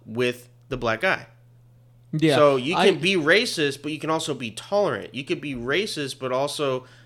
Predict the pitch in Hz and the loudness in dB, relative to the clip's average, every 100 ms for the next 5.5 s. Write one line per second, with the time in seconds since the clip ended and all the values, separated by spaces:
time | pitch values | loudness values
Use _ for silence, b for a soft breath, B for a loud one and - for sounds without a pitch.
0 | b - 127 120 110 - - 143 131 - | b -2 0 -2 -6 -12 -6 -4 -4 -2
1 | 135 147 135 113 - 139 127 113 - 165 | 0 0 -4 -6 -6 -4 -2 -4 -6 -8
2 | 117 92 B - 180 214 180 156 135 113 | -8 -10 B -2 -2 0 -4 -4 -6 -6
3 | 143 151 127 143 127 131 135 - - 135 | -4 -2 -2 -2 -2 -6 -8 -14 -4 -4
4 | 135 143 135 127 101 95 - 139 127 110 | -4 -6 -6 -4 -6 -8 -4 0 2 2
5 | 104 - 127 131 | -2 -8 -4 -4